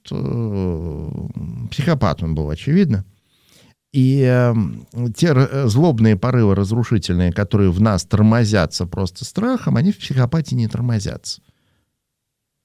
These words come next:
У него нет этого предохранителя, но это не значит, что у него нет свободной воли. Э, когда, м,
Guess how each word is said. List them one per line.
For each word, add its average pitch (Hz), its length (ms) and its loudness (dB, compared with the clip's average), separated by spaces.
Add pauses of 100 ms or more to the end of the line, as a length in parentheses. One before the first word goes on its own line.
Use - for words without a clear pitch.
(420)
У 101 80 -2
него 131 240 6
нет 156 320 2
этого 117 240 0
предохранителя, 101 760 -2
но 98 120 4
это 117 120 0
не 135 60 2
значит, 147 260 0
что - 120 -6
у 98 40 2
него 98 100 4
нет 104 220 2
свободной 85 480 0
воли. - 260 -8 (2000)
Э, 82 340 2 (100)
когда, 104 640 4
м, 71 400 -2